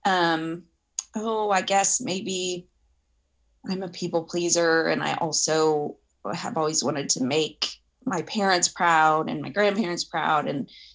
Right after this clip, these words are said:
so just being able to say that I also made myself proud with the job that I've done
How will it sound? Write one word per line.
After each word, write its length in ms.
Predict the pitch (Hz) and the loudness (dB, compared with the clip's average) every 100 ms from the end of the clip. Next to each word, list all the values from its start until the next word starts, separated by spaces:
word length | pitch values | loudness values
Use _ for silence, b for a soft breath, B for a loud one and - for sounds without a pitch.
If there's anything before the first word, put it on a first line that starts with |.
| B | B
so 180 | - 247 | -4 -2
just 260 | 233 311 - | 2 2 2
being 160 | 262 | 0
able 240 | 226 202 190 | 2 0 0
to 160 | 175 | 0
say 720 | 170 - 208 180 165 170 196 - _ - | 0 2 4 6 6 4 -2 -10 _ -2
that 120 | 180 | 2
I 520 | 175 165 165 160 - _ _ _ _ _ _ | 4 4 2 -2 -8 _ _ _ _ _ _
also 360 | 185 208 - 180 | -6 -2 -2 0
made 220 | 165 156 | -4 -4
myself 580 | 160 156 - 233 339 - | -2 0 0 2 0 -6
proud 600 | - 147 143 190 262 - _ _ - | 0 2 4 4 2 -2 _ _ -6
with 680 | 196 196 170 202 - - - _ _ _ | 2 4 4 0 -8 -20 -20 _ _ _
the 100 | - | -6
job 340 | 185 165 156 - | -2 2 0 -2
that 100 | - | -6
I've 240 | 156 - | -6 -4
done 600 | - 185 180 160 165 160 | 0 4 4 2 0 -6